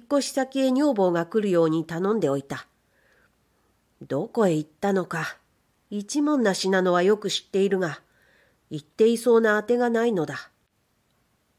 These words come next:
まさか女給をしているはずがないと。第一、あんな服装では雇い手はないから安心なのだ。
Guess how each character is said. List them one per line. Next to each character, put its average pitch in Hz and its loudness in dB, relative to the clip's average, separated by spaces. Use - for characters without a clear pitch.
ま 156 -6
さ 240 -4
か 160 -8
女 175 -2
給 302 0
を 302 4
し - -4
て 285 0
い 269 0
る 262 2
は 240 -2
ず 233 -2
が 233 2
な 233 2
い 208 -4
と。 135 -16
第 175 -2
一、 156 -8
あ 156 -6
ん 208 0
な 226 2
服 - -14
装 240 2
で 233 4
は 165 -2
雇 214 0
い 262 -2
手 269 2
は 262 4
な 262 2
い 247 2
か 175 -4
ら 165 0
安 190 -2
心 240 -4
な 247 0
の 220 -2
だ。 - -12